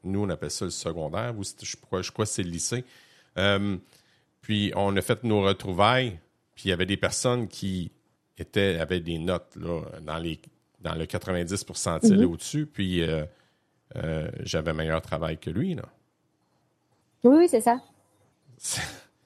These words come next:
Speaker 1: on dirait que les, tu sais, les, les notes, les notes ont rien, rien à voir avec le jeune. Puis là, ce qui m'attriste là-dedans, pour que je te partage quelque chose que je vis en ce moment,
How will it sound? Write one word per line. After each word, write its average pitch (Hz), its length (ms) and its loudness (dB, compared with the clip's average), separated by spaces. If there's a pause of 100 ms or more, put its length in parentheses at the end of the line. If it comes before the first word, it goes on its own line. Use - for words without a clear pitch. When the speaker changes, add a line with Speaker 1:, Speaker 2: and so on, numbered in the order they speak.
(560)
Speaker 1:
on 98 120 -2
dirait 110 140 2
que 127 100 -4
les, 101 180 2
tu - 80 -14
sais, 139 140 2
les, 123 180 4
les 107 220 0
notes, 113 260 2
les 104 140 2
notes 127 320 2
ont 90 200 0
rien, 92 680 -2 (320)
rien 113 200 2
à 90 80 0
voir 87 140 -4
avec 85 200 -8
le 87 100 -2
jeune. 92 300 -6 (260)
Puis 101 100 -6
là, 110 160 4
ce - 260 -6
qui 110 160 -2
m'attriste 101 760 -2
là-dedans, 92 480 0 (340)
pour 92 80 -4
que 87 80 -2
je - 60 -12
te 90 60 -2
partage 92 460 -2
quelque 90 260 -4
chose 110 240 -4
que 107 120 -2
je 87 100 -4
vis 101 140 -4
en 92 80 0
ce - 100 -12
moment, 92 280 -2